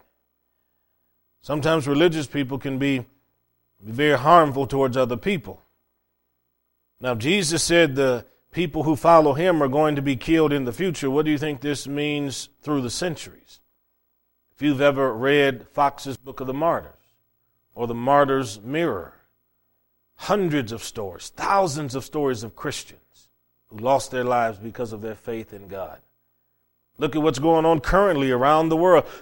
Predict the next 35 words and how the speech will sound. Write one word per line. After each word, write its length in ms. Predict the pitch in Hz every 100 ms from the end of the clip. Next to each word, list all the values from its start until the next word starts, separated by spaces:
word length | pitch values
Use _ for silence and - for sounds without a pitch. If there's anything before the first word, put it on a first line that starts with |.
| -
People 260 | 165 135 156
are 120 | 147
persecuted 580 | 180 175 143 180 151 -
for 100 | 131
no 220 | 143 185
other 160 | 190
reason 400 | 175 170 151 139
other 220 | 139 143 143
than 160 | 143
the 80 | 139
fact 300 | 127 123 -
they 120 | 117
love 260 | 117 117 110
Jesus. 540 | 104 92 - - - _ _
That's 220 | 101 -
it. 160 | 101 85 _ _ _ _ _ _ _ _
That's 200 | - -
it. 140 | - _ _ _ _ _ _ _ _ _ _ _
Tiffany 300 | 147 143 151
and 100 | 147
I 100 | 143
one 280 | 135 143 139
time 260 | 143 143 139
were 180 | 135
in 200 | 143 143
Egypt, 560 | - 165 139 139 156 _ _ _ -
on 160 | 123
one 160 | 127 170
of 120 | 147
the 100 | 120
occasions 560 | 101 - 135 117 117 107
we 140 | 127
were 120 | 117
in 120 | 120 123
Egypt, 340 | 120 143